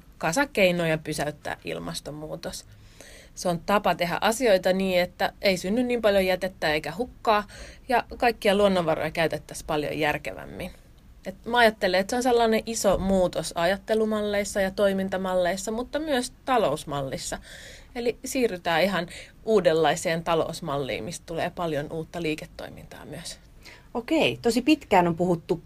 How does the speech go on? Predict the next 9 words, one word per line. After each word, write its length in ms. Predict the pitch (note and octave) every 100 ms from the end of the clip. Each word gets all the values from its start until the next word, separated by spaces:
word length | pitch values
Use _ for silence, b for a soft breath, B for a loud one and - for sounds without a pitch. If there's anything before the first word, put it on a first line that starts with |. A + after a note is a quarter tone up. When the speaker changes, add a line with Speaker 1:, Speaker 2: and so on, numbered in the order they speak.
| -
Speaker 2:
kierrätyksestä 1120 | F#3+ G3 F3 D3+ D#3 D3 - D3 D3+ - D#2
ja, 280 | C3 C#3 B2+
ja 160 | C#3 C#3+ -
mikä, 300 | - E3 D#3+
mikä 240 | D3 D#3+ D#3
merkitys 520 | D3 C#3+ D3 D3+ -
sillä 300 | F#3+ F3 D3+
on, 140 | C#3+
niin 240 | C#3+ C#3+